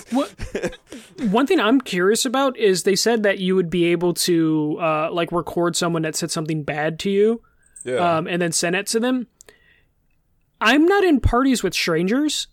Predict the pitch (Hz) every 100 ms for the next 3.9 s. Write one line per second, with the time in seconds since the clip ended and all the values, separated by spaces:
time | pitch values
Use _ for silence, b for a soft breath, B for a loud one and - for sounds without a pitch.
0 | _ 180 180 170 156 156 190 208 247 240
1 | 202 190 - - 220 202 190 208 104 185
2 | 190 220 226 233 233 208 - 190 185 170
3 | 175 - 180 185 185 170 170 -